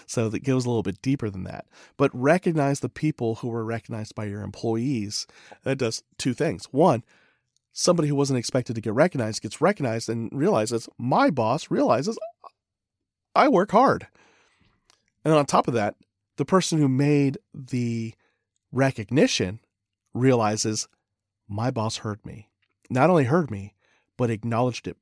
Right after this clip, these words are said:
publicly for all to hear. That made me feel good. So there you have it. That is something you could do that not only builds more trust with your team,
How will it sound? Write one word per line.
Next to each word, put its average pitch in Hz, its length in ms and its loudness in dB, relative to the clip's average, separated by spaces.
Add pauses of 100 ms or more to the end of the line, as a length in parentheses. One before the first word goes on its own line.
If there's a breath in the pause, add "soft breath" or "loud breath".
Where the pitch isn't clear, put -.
publicly 110 460 -6
for 104 180 -8
all 98 100 -6
to - 80 -16
hear. - 360 -12 (840)
That 117 180 -2
made 101 140 -4
me 92 80 -10
feel - 260 -14
good. - 260 -20 (540 loud breath)
So - 320 4
there 175 160 2
you 143 100 4
have 139 180 2
it. 143 120 0 (420)
That 151 460 -4
is 131 260 0
something 131 300 -2
you 123 100 -2
could 127 140 -4
do 120 340 0
that 110 240 -4
not 131 180 -2
only 123 180 -2
builds 120 420 -2
more 131 300 0
trust 160 580 -2
with 131 400 -4
your 120 260 -4
team, 180 480 2